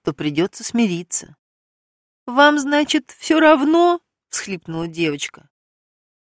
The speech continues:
Евгений хотел сказать, что его мама просто чахнет без Вари, и он тоже очень скучает по ней. Но иногда возникают в жизни такие обстоятельства — когда люди вынуждены расстаться навсегда,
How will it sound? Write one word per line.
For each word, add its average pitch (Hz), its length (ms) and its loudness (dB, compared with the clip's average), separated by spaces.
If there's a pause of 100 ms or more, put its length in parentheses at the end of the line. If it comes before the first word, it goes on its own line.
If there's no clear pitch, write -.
(160)
Евгений 254 420 2
хотел 254 320 0
сказать, 226 380 0
что - 160 -4
его 214 200 4
мама 226 300 2
просто 226 400 -2
чахнет 254 600 2
без 190 220 -12
Вари, 190 300 0
и - 180 -2
он 247 300 2
тоже 247 340 0
очень 277 380 -2
скучает 240 600 -4
по 175 100 -4
ней. 160 340 -8 (1000)
Но 160 140 0
иногда 196 400 4
возникают 202 500 0
в 156 40 -6
жизни 196 280 -6
такие 185 380 -2
обстоятельства — 180 1000 -6 (540)
когда 190 280 -2
люди 220 280 -2
вынуждены 202 500 -4
расстаться 196 540 -2
навсегда, 185 680 -6